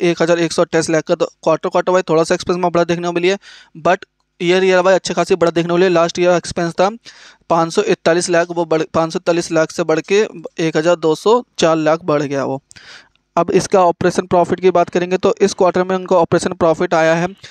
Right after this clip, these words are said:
चार सौ तिरपन लाख का, वो लास्ट क्वार्टर में पन्द्रह लाख का था, लास्ट ईयर तीन सौ सत्तानवे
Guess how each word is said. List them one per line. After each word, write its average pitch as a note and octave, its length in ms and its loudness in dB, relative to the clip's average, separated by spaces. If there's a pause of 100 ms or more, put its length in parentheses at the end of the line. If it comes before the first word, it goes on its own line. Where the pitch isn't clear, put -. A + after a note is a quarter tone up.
(460)
चार E3 200 2
सौ - 120 -6
तिरपन E3+ 500 -4
लाख E3 220 0 (120)
का, F3+ 100 2
वो F3 160 0
लास्ट E3 320 0
क्वार्टर E3 220 0
में F3 180 -4
पन्द्रह E3+ 200 0
लाख E3+ 220 2
का F3+ 80 0
था, F3+ 100 0
लास्ट E3 320 0
ईयर F3 160 -2
तीन E3+ 200 -6
सौ F#3 160 -4
सत्तानवे E3+ 540 -2